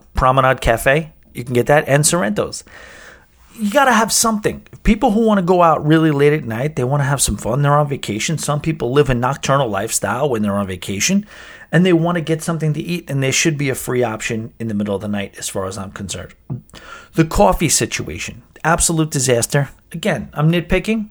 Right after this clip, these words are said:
We're just calling out the things that I noticed, though. So the coffee on any cruise ship, I mean, Royal Caribbean and Norwegian, I love them best because you can get a proper Starbucks.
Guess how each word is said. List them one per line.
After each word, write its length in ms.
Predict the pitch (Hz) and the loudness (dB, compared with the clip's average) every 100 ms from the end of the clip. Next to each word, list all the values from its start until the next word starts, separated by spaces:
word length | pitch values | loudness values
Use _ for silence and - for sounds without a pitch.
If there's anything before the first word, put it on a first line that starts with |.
| _ | _
We're 120 | 165 | 2
just 280 | 160 180 - | 4 2 2
calling 340 | - 165 180 180 | 4 6 6 4
out 180 | 180 | 2
the 80 | 185 | -2
things 260 | 160 180 165 | 0 0 2
that 120 | 185 | 0
I 80 | 95 | 2
noticed, 300 | 202 170 - | 0 0 -2
though. 180 | 90 - - - - - | -4 -6 -18 -20 -20 -12
So 120 | 135 | -8
the 80 | 131 | -6
coffee 640 | - 226 247 147 143 143 _ - - - - | 0 0 0 -2 -6 -8 _ -20 -20 -20 -6
on 160 | 147 151 | -4 0
any 180 | 196 214 | 0 -2
cruise 280 | - 156 - | -2 -2 0
ship, 400 | 131 120 - - - _ _ - | 0 -2 -4 -18 -18 _ _ 0
I 100 | 151 | 2
mean, 400 | 147 143 135 - _ _ _ - | 2 -2 -6 -14 _ _ _ -2
Royal 300 | 151 233 226 | 4 6 4
Caribbean 600 | - 190 170 175 160 156 - _ _ _ _ _ _ _ - | 2 2 2 2 0 -4 -14 _ _ _ _ _ _ _ 0
and 200 | 170 160 | 2 6
Norwegian, 680 | 156 139 139 127 139 135 127 _ _ _ | 4 4 2 0 -2 -4 -10 _ _ _
I 80 | 120 | 0
love 260 | 123 123 110 | 4 2 2
them 220 | 117 110 | -2 -2
best 320 | 107 104 - | -2 -4 -4
because 280 | 110 - 110 | -6 -6 -6
you 60 | 127 | -4
can 160 | 147 | 0
get 140 | 151 156 | 4 2
a 40 | |
proper 380 | 156 156 139 139 | 2 0 0 -2
Starbucks. 720 | - 120 98 90 90 - | -2 -4 -4 -8 -12 -16